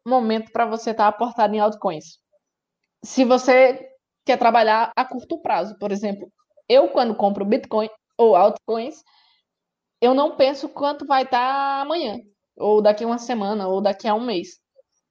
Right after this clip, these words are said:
É, não é, não é pra isso que eu compro. E, e o que,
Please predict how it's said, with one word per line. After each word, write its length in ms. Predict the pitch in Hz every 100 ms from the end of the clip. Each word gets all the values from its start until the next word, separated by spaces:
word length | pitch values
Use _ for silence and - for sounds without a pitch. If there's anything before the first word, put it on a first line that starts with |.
| _ _ _ _ _ _ _ _ _
É, 360 | 185 190 185 185
não 260 | 196 196
é, 160 | 190 208
não 160 | 208
é 100 | 202
pra 200 | 202 240
isso 200 | 233 233
que 80 | -
eu 80 | -
compro. 320 | - 202 202 - _ - -
E, 320 | 220 - 220
e 60 | 226
o 100 | 233
que, 160 | 240